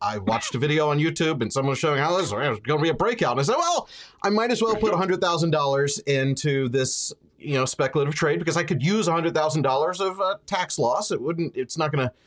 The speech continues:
I mean, I'm not gonna get a full hundred thousand dollar credit, but it's almost like I'm using a little bit of free money." And, uh, it literally, it, it took, um, so I bought the uh, December thirty-first, nine eighty calls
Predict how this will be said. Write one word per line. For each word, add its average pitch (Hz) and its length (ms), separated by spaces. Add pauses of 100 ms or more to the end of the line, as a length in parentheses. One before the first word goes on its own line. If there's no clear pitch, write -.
(240)
I 110 40
mean, 104 80
I'm 98 100
not 98 140
gonna 98 120
get 92 100
a - 120
full 110 320
hundred 104 300
thousand 110 280
dollar 101 180
credit, 208 300
but 175 80
it's 170 100
almost 269 320
like 196 180
I'm 175 140
using 170 280
a 156 60
little 156 240
bit 143 140
of 117 80
free 151 180
money." 220 340 (440)
And, 196 500
uh, 185 400
it 165 260
literally, 165 420
it, 131 280
it 135 200
took, 185 340 (200)
um, 127 440 (140)
so - 180
I 135 60
bought 160 280
the 139 340 (400)
uh, 120 300
December 131 600
thirty-first, 165 1040 (140)
nine 143 580
eighty 147 280
calls 175 640